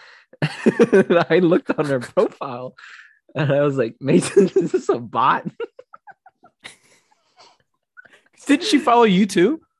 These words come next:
Speaker 1: Yeah, she, she had, like, two posts and then, like, there was, like, no likes or something like that. But then she had, like, a bajillion followers or whatever.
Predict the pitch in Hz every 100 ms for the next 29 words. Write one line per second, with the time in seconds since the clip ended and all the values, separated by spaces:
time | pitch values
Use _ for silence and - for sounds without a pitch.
0 | _ - 160 226 381 143 123 123 170 175
1 | 180 156 - 165 202 180 110 - 196 202
2 | 131 135 143 - 127 120 120 113 107 101
3 | _ _ _ _ _ _ 123 117 127 104
4 | 110 131 139 104 117 - 131 120 131 135
5 | 131 131 123 123 120 123 - 98 113 110
6 | 117 113 107 104 98 87 - 95 101 110
7 | 107 107 95 95 101 104 104 104 101 107
8 | 104 104 101 104 104